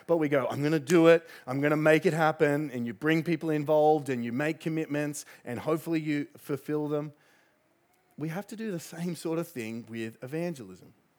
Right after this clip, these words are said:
It's hard work. It's a discipline. We have to pursue it. We're very unlikely, even after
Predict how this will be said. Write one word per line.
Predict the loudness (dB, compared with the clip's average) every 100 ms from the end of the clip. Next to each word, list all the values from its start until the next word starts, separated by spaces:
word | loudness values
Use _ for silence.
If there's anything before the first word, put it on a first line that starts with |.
| _ _ _
It's | -12 -12
hard | -12 -8 -8 -8
work. | -8 -8 -10 -14 _ _ _
It's | -12 -12
a | -16
discipline. | -8 -6 -6 -10 -14 -18 -18 _ _ _ _ _ _ _
We | -10
have | -8 -8 -10
to | -16
pursue | -16 -14 -14 -12 -6 -4
it. | -6 -12 -20 _ _ _ _ _ _ _ _ _ _ _ _ _ -4
We're | -2
very | 4 6 8
unlikely, | 6 4 4 4 2 -4 -18 -20 _ _ _ _ _ _ -2
even | 0 4
after | 2 2 -4